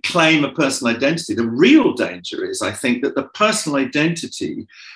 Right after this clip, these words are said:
is entirely subjective. So it becomes this idea, but I can define who I am based on nothing other than my word. What I say is me. And actually, by the way, because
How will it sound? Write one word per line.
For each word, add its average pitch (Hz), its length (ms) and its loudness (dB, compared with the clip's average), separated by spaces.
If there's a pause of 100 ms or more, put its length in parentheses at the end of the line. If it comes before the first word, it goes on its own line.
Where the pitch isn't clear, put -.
(140)
is 196 420 0
entirely 220 720 4
subjective. 247 840 0 (500)
So 208 180 4
it - 80 0
becomes 277 460 4
this 165 180 4
idea, 131 280 2
but - 200 -6
I 208 320 2
can 202 140 -2
define 175 600 4
who 135 320 4
I 123 100 2
am 87 480 0 (260)
based 240 400 4
on 156 220 2
nothing 190 400 0
other 113 200 0
than 120 320 2
my 131 360 2
word. 101 320 2
What 123 180 0
I 143 220 4
say 110 460 2
is 117 340 2
me. 113 320 0 (680)
And 175 200 4
actually, 185 340 2
by 196 180 4
the 208 80 0
way, 147 140 4
because 160 340 2